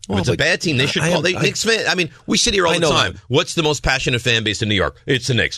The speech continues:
Speaker 1: Where the hell are these people sometimes?
Speaker 2: I get it, but the Yankees fans are like that too. Like, at a certain point, when you're good, it's like it kinda gets boring to talk about.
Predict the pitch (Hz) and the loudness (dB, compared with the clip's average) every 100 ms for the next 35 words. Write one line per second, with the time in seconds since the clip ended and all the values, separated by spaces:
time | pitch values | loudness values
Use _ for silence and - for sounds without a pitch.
0 | - 170 233 214 233 240 262 160 - 127 | -6 -2 2 2 2 2 0 -2 -2 -2
1 | - 110 80 92 67 - - 156 143 233 | -2 -2 -2 -2 -2 -6 -4 -2 0 0
2 | 214 151 139 139 185 240 185 151 156 165 | 0 0 0 0 0 0 0 0 0 0
3 | 185 170 - 262 123 123 127 113 208 139 | 0 -2 0 -2 0 0 0 0 -2 -2
4 | 208 214 139 - 123 131 127 104 104 208 | 0 0 0 -6 -2 0 0 0 0 2
5 | 131 135 123 113 135 131 120 113 107 - | 0 0 -2 -2 -2 0 -2 -2 -10 -12
6 | - 107 - 113 127 143 131 208 131 78 | -18 -20 -8 -2 -2 0 -2 -2 -4 -10